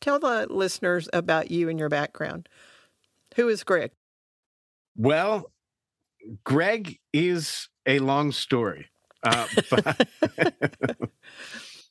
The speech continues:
Speaker 2: but, uh, I guess I would start when I was twenty-seven,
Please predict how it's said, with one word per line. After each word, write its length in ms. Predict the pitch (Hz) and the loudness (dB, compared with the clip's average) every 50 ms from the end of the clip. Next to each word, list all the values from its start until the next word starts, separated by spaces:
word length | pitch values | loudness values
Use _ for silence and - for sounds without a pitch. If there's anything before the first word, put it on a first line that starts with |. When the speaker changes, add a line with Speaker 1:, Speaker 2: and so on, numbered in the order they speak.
| _ - - _ - | _ -20 -20 _ -8
Speaker 2:
but, 480 | 127 117 - - 151 147 147 151 147 - _ - - - | -8 -2 2 2 4 4 2 0 -4 -6 _ -12 -4 0
uh, 400 | 139 135 135 135 131 135 127 - - - | 2 2 2 2 2 0 -2 -4 -2 0
I 160 | 131 135 139 | 0 0 2
guess 300 | 127 139 165 170 - - | 2 2 0 2 2 0
I 80 | 156 | 0
would 160 | 147 143 143 123 | 0 -2 -4 -4
start 420 | - - 156 143 147 151 139 - _ | -2 0 2 2 2 0 -2 -4 _
when 160 | - 127 127 | -4 -2 0
I 100 | 123 123 | 0 0
was 160 | 120 123 117 - | 0 -2 -4 -4
twenty-seven, 800 | - - 139 139 156 160 - - 120 104 92 95 123 170 214 | -2 0 0 0 0 0 0 0 0 0 0 0 -2 -4 -6